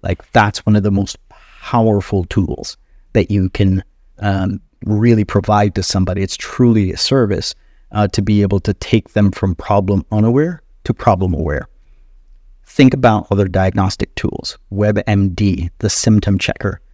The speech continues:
That's a diagnostic tool. While it doesn't replace the expertise of a doctor,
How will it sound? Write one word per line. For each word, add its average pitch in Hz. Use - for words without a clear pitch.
That's 104
a 110
diagnostic 98
tool. 92
While 107
it 98
doesn't 104
replace 120
the -
expertise 104
of 95
a 95
doctor, 113